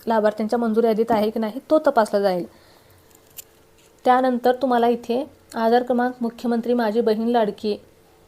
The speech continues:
योजनेचा पात्र यादीत नाही असा मेसेज येईल. जर आधार, अ, तुमचं जर त्या यादीमध्ये नाव नसेल तर तुम्हाला अशा प्रकारचं मेसेज येईल. आणि लाभार्थ्यांचा आधार लिंक्ड मोबाईल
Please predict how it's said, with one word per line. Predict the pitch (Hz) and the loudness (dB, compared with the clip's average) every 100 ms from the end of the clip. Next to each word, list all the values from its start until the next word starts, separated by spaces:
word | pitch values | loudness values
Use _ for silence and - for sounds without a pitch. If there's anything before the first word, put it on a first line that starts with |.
| - | -6
योजनेचा | 226 214 214 220 226 - 254 | 2 2 2 -2 -2 -2 -2
पात्र | 254 226 226 | 0 0 2
यादीत | 240 220 196 226 247 247 | 2 2 0 -2 -4 -4
नाही | 220 214 208 | -4 -4 -8
असा | 208 269 269 - - | -4 -4 -4 -12 -4
मेसेज | 226 220 208 | -2 0 -2
येईल. | 190 170 - - _ - | -2 -4 -10 -20 _ -10
जर | 196 226 | -2 2
आधार, | - 220 226 | 2 2 0
अ, | 233 226 214 | 0 -2 -2
तुमचं | 226 214 214 | -2 -4 -4
जर | 226 | -2
त्या | 233 240 226 226 214 208 - | 0 0 0 0 -2 -6 -4
यादीमध्ये | 220 202 214 220 | -2 -2 -2 -2
नाव | 233 220 233 | -2 -2 -2
नसेल | 220 208 220 214 | -4 0 0 0
तर | 262 262 | -2 -2
तुम्हाला | 240 240 | -2 0
अशा | 226 254 | 0 0
प्रकारचं | 247 226 214 | 0 -2 -2
मेसेज | 220 196 208 190 | -6 -4 -6 -4
येईल. | 202 254 - - - - | -2 -2 -6 -20 -20 -14
आणि | 214 233 247 | -6 0 4
लाभार्थ्यांचा | 233 233 240 262 247 247 269 | 4 4 4 4 2 2 2
आधार | 247 240 247 254 | 6 6 6 4
लिंक्ड | 233 233 240 | 2 2 2
मोबाईल | 240 240 220 226 | 2 2 0 -2